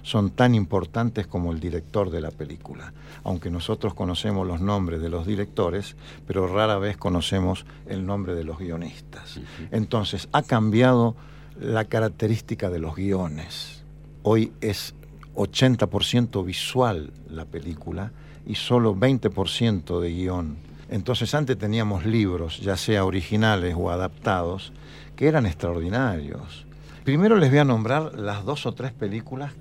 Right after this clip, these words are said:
Speaker 1: que tienen un cierto nivel como para ser premiadas. Tres películas que pueden salvarse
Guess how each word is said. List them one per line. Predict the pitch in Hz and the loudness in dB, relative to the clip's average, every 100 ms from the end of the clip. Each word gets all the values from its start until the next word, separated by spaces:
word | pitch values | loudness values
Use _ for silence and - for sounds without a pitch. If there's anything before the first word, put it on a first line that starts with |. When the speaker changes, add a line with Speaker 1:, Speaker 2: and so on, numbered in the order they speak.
| - | -12
Speaker 1:
que | 90 | -12
tienen | 80 107 113 131 131 - | -2 2 4 4 0 -6
un | 113 107 | -8 -8
cierto | - 110 107 104 - 104 | -8 -8 -8 -10 -12 -10
nivel | 92 92 98 101 110 123 - - - | -10 -6 -4 -4 -6 -10 -16 -18 -8
como | 101 95 92 | -2 0 0
para | - 90 82 | -2 -2 -2
ser | - - 110 | -6 -2 -2
premiadas. | 85 87 82 101 113 82 73 - - - - - - - - | -2 -6 -4 -2 -2 -4 -8 -12 -14 -16 -16 -18 -18 -8 6
Tres | 240 196 | 8 8
películas | - - 117 113 147 - 90 73 - - - - - - - | 4 -2 0 2 -2 -4 -6 -6 -12 -16 -18 -20 -20 -18 -8
que | 117 | -4
pueden | 87 120 139 135 110 | -2 4 4 4 2
salvarse | - 98 95 101 107 104 - 117 | 2 0 2 2 2 0 2 2